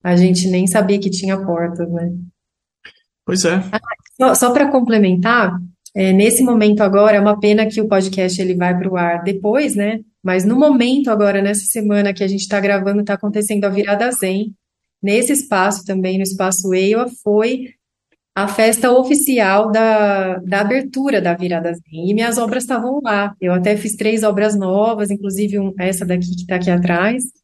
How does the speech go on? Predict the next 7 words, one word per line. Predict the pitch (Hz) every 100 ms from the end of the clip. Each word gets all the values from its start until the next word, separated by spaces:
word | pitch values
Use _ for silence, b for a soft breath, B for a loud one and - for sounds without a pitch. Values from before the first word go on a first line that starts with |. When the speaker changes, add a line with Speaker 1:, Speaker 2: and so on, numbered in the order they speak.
| _ _ _ _ _ _ _ 190
Speaker 1:
É, | 180 180 175
tá, | 180 180 185 - 180
tava | 190 185 185
lá | 180
no | 185
espaço | 180 180 170 175 175
também. | 175 175 185 180 -